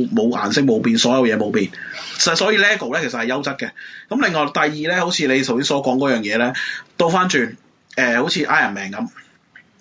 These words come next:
誒，喂，啲人又話以前嗰啲 Hot Toys 嗰啲會，誒，甩色啊，會剩啦噉樣，跟住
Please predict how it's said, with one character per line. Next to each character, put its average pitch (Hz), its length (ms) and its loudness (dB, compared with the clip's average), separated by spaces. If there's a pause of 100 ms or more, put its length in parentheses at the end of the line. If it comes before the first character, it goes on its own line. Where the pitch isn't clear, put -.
(180)
誒， 117 280 2
喂， 127 140 2
啲 156 180 -4
人 101 220 -2
又 104 120 0
話 110 180 2
以 113 120 2
前 110 160 0
嗰 110 100 0
啲 147 220 0 (260)
Hot 151 200 -2
Toys 147 280 2
嗰 127 80 4
啲 135 180 4
會， 113 160 2
誒， 107 260 0
甩 127 80 2
色 - 300 -2
啊， 107 100 0
會 107 160 0
剩 107 180 0
啦 117 140 2
噉 110 160 -2
樣， 107 180 -2 (340)
跟 170 140 2
住 139 260 4